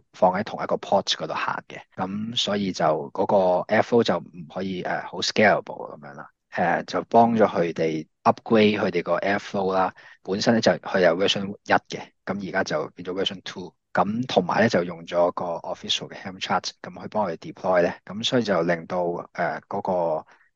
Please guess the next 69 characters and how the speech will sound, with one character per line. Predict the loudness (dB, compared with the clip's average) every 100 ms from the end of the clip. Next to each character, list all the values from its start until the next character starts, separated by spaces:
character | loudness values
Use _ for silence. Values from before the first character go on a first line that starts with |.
| _
Airflow | -2 -2 0 -2 -2
咧 | -2
就 | -4
可 | -6 -6
以 | -6 -6 -8
比 | -6 -4
較 | 0 2 0
scalable | 0 0 0 -2 -12
啲 | -12 -12
啦， | -6
即 | -4
係 |
嗰 | -4 -4
啲， | -4 -6 -10 -20 _ _
即 | 0
係 | 0 -2
如 | 0
果 | 2 4 2 -4 _
當 | 4 4 4
嗰 | -2
個， | -4 -4 -4 -10 _ _ _
啊， | -14 -12 -12 -16 -14
佢 | -10
個， | -10
佢 | -10 -14 -10
哋 | -6
個 | -6
用 | -6 -10 -6
量 | -2 0 -2 _
多 | 0 2 2
嘅 | -2
時 | -4
候， | -4 -6 -8 _ -10
即 | -4
係 |
或 | -2
者 | -2 0
多 | 2 2 0
嗰 | -8
啲， | -10 -14 -16 _ _
呃， | -14 -10
pipelines | 0 2 4 2 0
要 | -6 0
行， | 0 0 -6 _
同 | -14 -10
一 |
時 | -6
間 | -4
行 | -4 -6
嘅 | -8 -10
時 | -10
候， |
噉 | -10 -4
佢 | 0
哋 | 0 0
可 | -2 -4 _
以 | -8 -4
咧 | -2
就， | -2 -6 -8 -4
個 | 2
worker | 4 2 0 2
咧 | 0 -2
就 | -6
可 | -6
以 | -4
隨 | -4 -6
住 | -10 -12 -10
嗰 | -8
個 | -6 -8